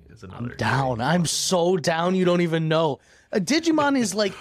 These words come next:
Speaker 1: <laughs>
Speaker 2: Pokemon's weird stepbrother. I don't even know, but, like, it's got its own charm.
Speaker 1: No, Digimon was great.
Speaker 2: Digimon had its, like, it carved out its own world in the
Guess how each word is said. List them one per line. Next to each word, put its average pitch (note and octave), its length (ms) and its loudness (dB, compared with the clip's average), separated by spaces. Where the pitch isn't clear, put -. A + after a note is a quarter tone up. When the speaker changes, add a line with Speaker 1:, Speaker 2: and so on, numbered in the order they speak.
Speaker 1:
<laughs> - 120 -20
Speaker 2:
Pokemon's G#3+ 800 0
weird E3+ 560 0
stepbrother. A3 840 0
I G3 120 0
don't G#3 140 2
even F#3+ 240 2
know, E3+ 220 2
but, E3 220 -2
like, F3 240 -2
it's A3+ 220 0
got D#4 220 4
its - 140 -2
own F#3 220 2
charm. B2+ 560 -4
Speaker 1:
No, D#3+ 80 -16
Digimon C3 360 -8
was G#2+ 120 -18
great. A3+ 180 0
Speaker 2:
Digimon A#3 400 0
had F#3+ 240 0
its, F3 160 -2
like, E3+ 300 -2
it E3 120 -8
carved G3 420 0
out E3 200 0
its D3+ 280 -4
own D3 420 -2
world C3+ 480 -2
in C3+ 220 -4
the B2 100 -2